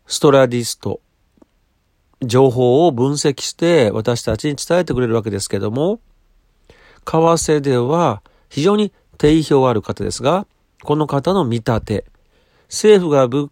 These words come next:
価高対策を進める中、十月の月末、三十、三十一日、ビーオージェーの金融政策決定会合がありまして、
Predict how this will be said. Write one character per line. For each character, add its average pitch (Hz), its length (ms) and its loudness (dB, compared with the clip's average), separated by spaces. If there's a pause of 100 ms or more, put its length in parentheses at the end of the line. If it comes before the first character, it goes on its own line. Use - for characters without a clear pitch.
(160)
価 180 160 2
高 170 440 0
対 165 360 -2
策 151 480 -2
を 120 140 0
進 151 460 -4
め 175 120 0
る 139 160 -2
中、 117 600 -2 (760)
十 131 240 -2
月 127 320 0
の 107 280 -4
月 117 240 -4
末、 139 280 -4 (560)
三 165 480 -2
十、 104 340 -6
三 202 400 -4
十 127 220 -2
一 113 240 -4
日、 139 380 -6 (640)
ビ 170 240 0
ー 180 80 6
オ 160 200 4
ー - 20 0
ジ 139 140 -4
ェ 123 120 0
ー 98 40 -4
の 117 280 -2 (340)
金 180 320 0
融 165 280 0
政 151 580 0
策 131 540 -4
決 139 280 -2 (220)
定 170 320 2
会 156 340 0
合 131 120 0
が 143 100 2
あ 131 40 4
り 123 100 -2
ま 139 100 -2
し 131 80 -8
て、 151 300 0